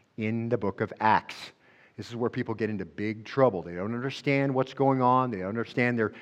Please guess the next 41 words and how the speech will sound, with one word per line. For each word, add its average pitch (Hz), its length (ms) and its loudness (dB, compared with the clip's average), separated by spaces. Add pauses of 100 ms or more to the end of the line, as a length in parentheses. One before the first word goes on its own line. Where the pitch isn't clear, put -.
(200)
transitioning 120 580 0
from 113 140 -4
an 101 80 -2
Old 123 240 0
Testament 131 520 0
to 127 140 -2
a 123 60 2
New 120 160 0
Testament. 117 420 0
They 85 40 -6
don't 90 80 -6
understand 127 460 0
they're 117 60 0
transitioning 123 500 -4
from 113 220 2 (340)
prophets 123 600 4
and 107 100 -2
then 104 140 -2
apostles 117 600 6
and 98 140 -2
now 107 280 2
to 104 280 -4
elders 110 460 0
and 95 100 -8
teachers 110 520 -4 (280)
and 98 140 -6
the 92 40 -6
work 95 220 -4
of 120 80 -2
faith 104 320 2
and 95 120 -6
love 92 240 0
in 92 60 -6
the 95 60 -6
church. - 500 -6 (600)
And 107 100 -6
so 101 320 2 (540)
Acts 135 320 8
lets 139 180 4
us 139 160 0
know 117 320 4